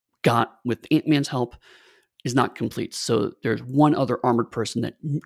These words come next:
could be anybody. So we kinda recap, uh, the situation we had last,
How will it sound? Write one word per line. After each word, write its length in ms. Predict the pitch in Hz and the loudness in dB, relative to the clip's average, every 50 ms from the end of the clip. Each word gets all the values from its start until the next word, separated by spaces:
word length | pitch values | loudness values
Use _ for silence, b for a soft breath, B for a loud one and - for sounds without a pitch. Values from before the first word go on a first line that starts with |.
| _ - | _ -6
could 140 | - 123 | -4 -2
be 100 | - 120 | 0 0
anybody. 360 | 107 - - - - - - - _ _ _ _ _ _ _ _ _ _ _ _ _ _ _ _ _ _ _ _ - | 0 -2 -2 -6 -8 -10 -12 -16 _ _ _ _ _ _ _ _ _ _ _ _ _ _ _ _ _ _ _ _ -8
So 340 | - - - 131 123 120 123 | -4 0 2 4 4 4 4
we 140 | 117 - | 2 2
kinda 220 | - 220 269 254 190 | 2 2 2 4 6
recap, 380 | 170 170 - 160 139 135 - - - _ _ _ _ _ _ _ _ _ _ _ _ _ _ _ _ _ _ _ _ | 4 4 4 4 4 4 2 0 -6 _ _ _ _ _ _ _ _ _ _ _ _ _ _ _ _ _ _ _ _
uh, 220 | - 123 117 117 120 | -2 0 0 0 -2
the 520 | 117 123 127 120 117 113 113 110 110 - - _ _ _ _ _ _ _ _ _ _ _ _ _ - B B B B B B B B B B B B B B | -2 -2 0 0 0 0 0 -2 -4 -6 -12 _ _ _ _ _ _ _ _ _ _ _ _ _ -20 B B B B B B B B B B B B B B
situation 320 | - 175 170 175 156 160 | 0 2 4 4 2 2
we 60 | 151 135 | 0 0
had 140 | 131 127 | 0 0
last, 220 | 127 120 117 120 | 0 0 0 -2